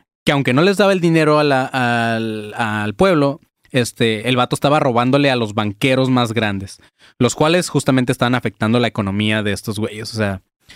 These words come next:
todos estaban sin feria, todos estaban en la Gran Depresión y, pues, John Dillinger le estaba robando a los que les querían quitar el dinero a estos güeyes.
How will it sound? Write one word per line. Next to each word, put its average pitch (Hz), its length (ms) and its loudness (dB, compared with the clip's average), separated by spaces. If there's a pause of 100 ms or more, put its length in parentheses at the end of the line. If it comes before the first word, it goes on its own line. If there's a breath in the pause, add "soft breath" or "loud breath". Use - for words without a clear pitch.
(180 loud breath)
todos 127 220 0
estaban 127 300 -2
sin 107 180 -2
feria, 139 380 0
todos 127 160 -2
estaban 123 160 -4
en 117 40 -2
la 104 60 -2
Gran 113 180 -2
Depresión 139 480 -2
y, 131 80 0
pues, - 420 -12 (360)
John 110 220 2
Dillinger 113 320 0
le 104 60 -2
estaba 107 260 -2
robando 104 340 -2
a 110 40 -2
los 107 140 -4
que 110 120 -4
les 98 140 -6
querían 101 280 -4
quitar 104 240 -6
el 101 120 -4
dinero 98 180 -4
a 95 40 -8
estos 107 200 -16
güeyes. 104 300 -14